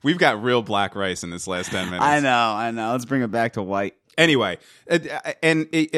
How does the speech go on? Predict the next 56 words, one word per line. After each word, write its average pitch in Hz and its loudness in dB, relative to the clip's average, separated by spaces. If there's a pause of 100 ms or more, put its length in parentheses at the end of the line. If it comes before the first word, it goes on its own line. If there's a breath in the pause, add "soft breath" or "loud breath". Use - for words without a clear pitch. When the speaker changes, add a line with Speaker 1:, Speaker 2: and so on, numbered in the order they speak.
(140)
Speaker 1:
and 151 2
I 156 6
told 175 0
that 151 2
story 135 2
not 117 2
as 110 2
an, 110 0
like, 107 2
not 117 4
to 117 -4
say 110 2
that 95 -2
she's 110 0
a 110 2
bad 101 4
person 104 0 (500 soft breath)
or 104 8
anything. 104 4
It's 113 -2
more 135 6
an 107 4
indi-, 101 -2
indication 104 0
of 90 -4 (120)
how 98 4
fucking 95 0
nuts 101 2
I 95 2
am 101 0
when 101 0
it 95 -4
comes 101 -2
to 104 0
that 101 2
shit 104 0
and 104 -2
how 101 2
Speaker 2:
We'll 107 6
Speaker 1:
I've 107 2
been, 107 4
Speaker 2:
find 143 6
this 127 2
all 110 4
out 101 2
soon. 101 -4
Speaker 1:
how 113 6
I've 104 2
been 107 0
my 98 0
whole 104 0
life. 98 0
And 98 -2
it, 107 0
it 117 2
was, 131 2